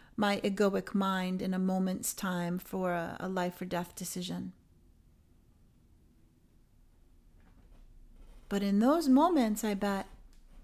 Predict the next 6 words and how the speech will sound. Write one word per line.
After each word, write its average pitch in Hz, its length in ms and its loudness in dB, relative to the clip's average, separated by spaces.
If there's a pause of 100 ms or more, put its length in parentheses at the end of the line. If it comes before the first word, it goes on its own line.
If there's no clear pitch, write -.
(320)
if 220 140 -6
you've 202 180 0
been 214 120 6
able 262 280 6
to 262 120 -4
cultivate 277 1040 0